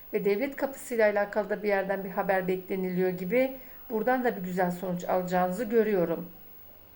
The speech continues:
Şimdi bu hafta içerisinde uçak yolculuğu yapanlarınız olacak.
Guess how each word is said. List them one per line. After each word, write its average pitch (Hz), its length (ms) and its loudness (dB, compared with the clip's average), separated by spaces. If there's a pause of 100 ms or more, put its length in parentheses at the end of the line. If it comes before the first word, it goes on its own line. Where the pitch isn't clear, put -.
(680)
Şimdi 233 240 -4
bu 302 100 8
hafta 330 220 2
içerisinde 302 560 0
uçak 311 340 2
yolculuğu 220 380 2
yapanlarınız 196 720 0
olacak. 262 600 2